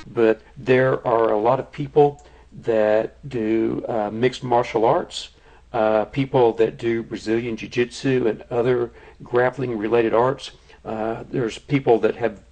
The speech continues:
very good striking skills that study either American boxing or, uh, Muay Thai boxing, and a, uh,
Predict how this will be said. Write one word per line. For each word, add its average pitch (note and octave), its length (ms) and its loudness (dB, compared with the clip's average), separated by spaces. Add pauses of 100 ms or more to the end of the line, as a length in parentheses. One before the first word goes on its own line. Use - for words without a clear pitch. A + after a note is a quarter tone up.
very B2+ 340 4
good A#2 380 -2 (1120)
striking B2 520 2
skills B2+ 600 0
that G2+ 260 -8
study A2 400 -2
either G#2+ 340 -6
American A2 460 -2
boxing A#2 560 0 (400)
or, G2+ 360 0
uh, G#2 80 -6
Muay A#2 320 0
Thai A#2+ 240 2
boxing, A#2+ 580 -2 (460)
and A2 600 -2
a, A2 640 -2
uh, A2 200 -4